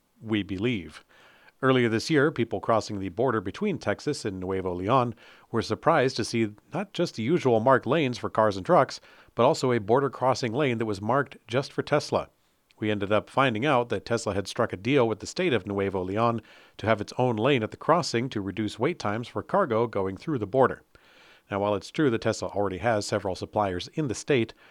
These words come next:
rumors began to emerge of a factory being built south of the border. Local media reported that Tesla was particularly interested in a location in Santa Catarina,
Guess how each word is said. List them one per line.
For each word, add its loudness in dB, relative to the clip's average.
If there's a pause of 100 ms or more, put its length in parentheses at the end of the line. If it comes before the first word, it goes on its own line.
(220)
rumors 2
began 0
to -4
emerge 2
of 0
a 2
factory -2
being 0
built 2
south -4
of -8
the -6
border. 4 (540)
Local 0
media 0
reported 2
that -2
Tesla 0
was -2
particularly -4
interested -2 (360)
in -2
a 2
location -2
in -4
Santa -2 (140)
Catarina, -2